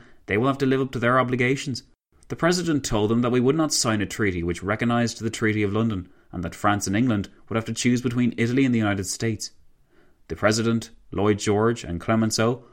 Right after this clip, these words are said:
are preparing a communication to send to Orlando. They hope to put it in such form that Orlando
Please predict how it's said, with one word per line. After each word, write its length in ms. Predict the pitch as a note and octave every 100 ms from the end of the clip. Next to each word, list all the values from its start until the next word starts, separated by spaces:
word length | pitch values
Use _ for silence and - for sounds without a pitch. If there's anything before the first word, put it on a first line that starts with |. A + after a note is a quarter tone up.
| -
are 60 | -
preparing 400 | A#2 A#2+ B2 B2+
a 80 | A#2+
communication 800 | A#2+ A#2 D3 D3+ D3+ C#3 G2+ F#2+
to 80 |
send 320 | G#2 - G#2+ G2+
to 140 | G#2
Orlando. 520 | G#2 G2+ A2+ A#2+ F2+ - - - -
They 80 | A2+
hope 180 | D#3+
to 80 | E3+
put 200 | E3+ D#3
it 140 | C#3 - - - -
in 140 | D3+
such 220 | E3+ F3
form 520 | - - - A#2 F#2 E2+
that 160 | F2+
Orlando 500 | G2+ G#2 A2+ A2+ A2